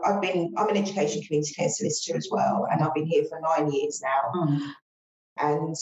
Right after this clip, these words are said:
Speaker 1: in this workplace and in previous workplaces, I was astounded at the fact that five-year-olds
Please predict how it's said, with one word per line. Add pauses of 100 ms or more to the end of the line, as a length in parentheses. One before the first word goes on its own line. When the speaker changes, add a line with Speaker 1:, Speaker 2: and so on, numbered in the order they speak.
(240)
Speaker 1:
in
this
workplace
and
in
previous
workplaces,
I
was
astounded
at
the
fact
that
five-year-olds